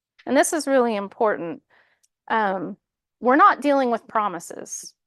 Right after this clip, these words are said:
okay? We're not dealing with promises here. We're dealing with principles of how to pass this down. So if your faith is for real, your kids can still go wrong in spite of you.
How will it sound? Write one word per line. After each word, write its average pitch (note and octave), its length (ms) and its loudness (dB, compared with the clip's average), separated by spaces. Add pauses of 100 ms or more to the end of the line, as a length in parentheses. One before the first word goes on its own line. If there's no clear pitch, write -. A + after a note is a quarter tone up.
(600)
okay? G#3 300 -2
We're A3 120 0
not C4 240 2
dealing B3+ 260 2
with A3+ 140 -4
promises G#3 500 -6
here. E3+ 180 -8
We're F3+ 120 -8
dealing G#3+ 340 -4
with F3 200 -10
principles - 880 -8 (180)
of G3+ 100 -8
how G3 160 -4
to F3+ 80 -2
pass - 300 -8
this - 200 -14
down. - 320 -10 (1300)
So C4+ 480 6 (760)
if C4 160 -2
your G4+ 140 4
faith G4 340 2
is D#4 140 -4
for A#3 280 -6
real, C#4 540 0 (580)
your C#4+ 120 -4
kids - 320 -4
can B3+ 160 -4
still A#3+ 240 -2
go G3 160 -2
wrong E3+ 420 -2 (840)
in G3 140 -8
spite G3 320 0
of F3 140 -4
you. F3+ 340 -6